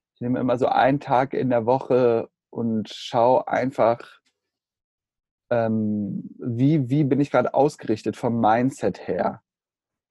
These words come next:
Also ich mache das meistens sonntags, wo ich dann halt nicht aktiv arbeite und da irgendwie, keine Ahnung, irgendwie,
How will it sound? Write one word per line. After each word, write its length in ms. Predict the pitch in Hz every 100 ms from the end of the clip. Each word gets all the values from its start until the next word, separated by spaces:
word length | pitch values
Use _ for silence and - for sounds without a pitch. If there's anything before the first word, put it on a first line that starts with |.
| _
Also 200 | 110 101
ich 100 | -
mache 140 | 123
das 160 | 139 -
meistens 480 | 110 143 - 139 -
sonntags, 520 | 127 156 156 135 -
wo 80 | 123
ich 100 | 127
dann 180 | 123
halt 160 | 123 110
nicht 320 | 120 156 - -
aktiv 580 | 113 - - 143 123 - -
arbeite 800 | 101 135 175 170 175 - 175 165
und 240 | - 113
da 220 | - - -
irgendwie, 280 | 117 110 104
keine 260 | 120 98
Ahnung, 480 | 104 117 110 104 - -
irgendwie, 640 | 113 110 107 107 107